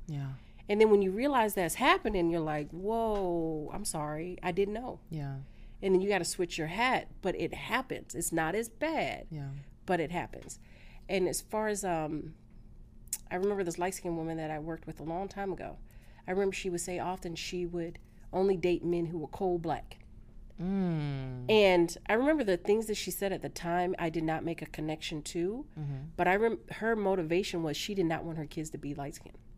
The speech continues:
Speaker 1: Wow.
Speaker 2: She didn't want her kids to go through the things that she went through as
Speaker 1: I
Speaker 2: a
Speaker 1: feel like
Speaker 2: light-skinned
Speaker 1: my
Speaker 2: woman.
Speaker 1: grandmother probably went through that too. 'Cause I do feel like they went through a struggle because they always had to prove how black they were.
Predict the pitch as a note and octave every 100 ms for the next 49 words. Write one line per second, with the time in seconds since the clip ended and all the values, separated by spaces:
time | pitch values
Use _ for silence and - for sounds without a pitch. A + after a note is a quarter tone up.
0 | - - - - - - C3 B2+ B2+ B2+
1 | B2+ - - - G3 G3 F3 F3 F3 F3
2 | E3+ E3 D#3+ D3 C#3+ D3+ D#3 - D3 D3+
3 | B2+ D#3 C3 B2 A2+ A3 A#3 C#4+ G#3+ F3
4 | C#3 D3 C#3+ C3+ B2+ C3+ C3+ C3 C3 C3
5 | B2 C3 - - - C3+ C#3+ - - A#3
6 | C4 G#3 C#4+ D4 G#3+ F3 F3+ F3 D#3+ E3+
7 | E3+ E3 D3+ C#3+ - G3 G3 D3+ D#3+ E3+
8 | E3 - E3 F3 F3+ F3+ D#3+ C#3 - F3+
9 | E3+ D3+ C#3 C#3 D3+ C#3+ - B2 A#2 G#2+
10 | A#2+